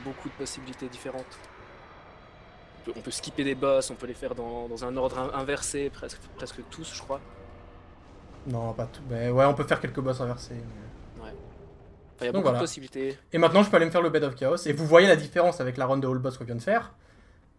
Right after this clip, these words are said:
Speaker 2: Bah, c'est, ça skip, euh, énormément, quoi. Voilà. Euh, le problème de ce skip, c'est qu'on a besoin de chute contrôlée.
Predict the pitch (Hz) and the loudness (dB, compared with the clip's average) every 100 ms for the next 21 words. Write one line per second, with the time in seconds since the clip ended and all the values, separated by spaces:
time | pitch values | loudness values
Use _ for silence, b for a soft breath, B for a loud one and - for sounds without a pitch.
0 | - 127 - 120 110 - 120 - 185 117 | -4 -4 -4 -8 -8 -8 -10 -10 -6 -6
1 | 110 110 147 160 123 117 117 - 123 - | -6 -6 -4 -4 -4 -8 -10 -18 -20 -20
2 | _ _ _ _ _ _ - 123 113 120 | _ _ _ _ _ _ -8 -6 -6 -8
3 | B B B - 135 127 135 147 196 233 | B B B -6 -4 0 2 6 8 8
4 | 214 190 - - 214 - B B B B | 6 0 -6 -4 -6 -6 B B B B
5 | b b b - 147 151 139 139 208 233 | b b b -8 0 2 2 2 4 6
6 | 220 214 - 208 180 - 160 202 | 6 4 2 -6 -8 -4 -4 -4